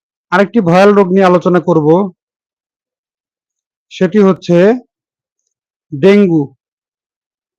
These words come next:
বর্তমানে বাংলাদেশে একটি ট্রেন্ডিং, একটি ভয়ঙ্কর রোগে পরিণত হয়েছে,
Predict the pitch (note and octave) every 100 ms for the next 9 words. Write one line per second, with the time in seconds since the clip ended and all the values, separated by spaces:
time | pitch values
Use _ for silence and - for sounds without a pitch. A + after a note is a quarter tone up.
0 | E3 D#3+ F#3 F#3 G#3+ A3 A3 G#3+ G#3+ G#3
1 | A3 - F#3+ G#3+ A#3+ - _ _ _ -
2 | F#3+ A3 G#3 A3 A3 A3+ A3+ D#3 A#2+ -
3 | _ _ _ _ _ _ _ - G3 A#3
4 | D#3 F#3 A3 A#3+ A#3+ A#3 G#3+ G3+ G3 G#3
5 | G3+ G#3 G3+ G#3 G3+ G3+